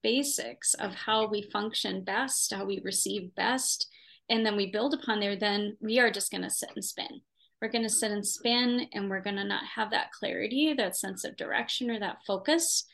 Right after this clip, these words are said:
um, because ultimately to, a means to an end, uh, through all of this process and for development,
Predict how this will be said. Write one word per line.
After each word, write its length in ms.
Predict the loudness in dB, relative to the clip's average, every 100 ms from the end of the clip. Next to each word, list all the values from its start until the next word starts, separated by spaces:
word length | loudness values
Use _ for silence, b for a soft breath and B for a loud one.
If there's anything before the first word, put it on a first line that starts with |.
| b b b 2
um, 160 | 2
because 380 | 4 2 2 2
ultimately 720 | 2 0 4 4 4 4 2 2
to, 180 | -2 -2 -2
a 40 |
means 380 | 2 2 0 -2
to 160 | 0
an 140 | 0 -2
end, 460 | 0 2 2 2 0 -2 0
uh, 160 | 0 0 -6 -12
through 200 | 0 4
all 180 | 6 6
of 80 | 6
this 180 | 2 -4
process 640 | 0 0 2 2 2 0
and 160 | -4 -4
for 120 | -6
development, 560 | -4 0 2 4 0